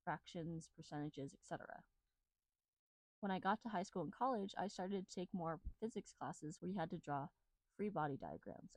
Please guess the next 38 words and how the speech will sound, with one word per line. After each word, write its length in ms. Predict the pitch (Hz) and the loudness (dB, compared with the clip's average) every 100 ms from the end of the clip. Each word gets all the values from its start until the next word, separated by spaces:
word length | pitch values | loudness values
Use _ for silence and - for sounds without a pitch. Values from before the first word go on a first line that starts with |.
| - | -6
as 80 | 170 | -4
a 80 | |
part 240 | 147 - 175 | -4 2 2
of 100 | 190 | 2
your 320 | 165 160 151 - _ _ _ | 0 0 0 -6 _ _ _
grade 280 | 180 165 147 | -2 0 0
when 160 | 147 156 | -2 -4
solving 360 | - 143 151 139 | -4 -6 -2 -4
the 60 | 143 - | -4 0
problems. 560 | 160 - - 190 - - _ _ | 0 0 -8 -14 -20 -20 _ _
And 140 | 185 202 | 6 6
if 140 | 202 | 6
you've 160 | 202 - | 2 10
ever 220 | 226 247 | 10 10
taken 420 | 247 240 240 202 | 6 4 6 4
physics, 440 | - 180 104 - - | 2 -2 -2 -2 0
you'd 140 | 165 160 | 0 0
know 260 | - 175 175 | 0 4 4
that 220 | 135 - | 4 2
basically 420 | 156 160 - 151 - | 2 -2 -2 -2 0
all 220 | - 175 185 | 8 10 10
physics 320 | 165 151 139 | 4 0 -4
problems 420 | - 135 131 127 - | -4 -4 -2 -4 -2
are 220 | - 151 | 2 4
word 180 | 131 69 - | 4 -4 -8
problems. 460 | - - - - - _ _ _ | -8 -8 -10 -20 -20 _ _ _
So, 460 | - 226 202 165 214 _ _ _ _ _ - | 10 12 12 10 2 _ _ _ _ _ 2
for 80 | 208 | 8
me, 400 | 233 262 196 190 | 10 10 10 8
visualizing 560 | 185 202 175 170 170 156 | 6 6 8 6 6 -2
the 60 | |
problem 500 | - 151 151 139 143 - - | 0 0 0 0 -4 -6 -4
and 100 | 170 | 0
drawing 340 | 180 214 226 | 8 8 8
something 320 | 208 160 151 | 4 -2 -2
to 100 | 143 143 | -4 2
represent 500 | 202 - 190 165 | 2 2 -2 0
the 60 | 120 | -4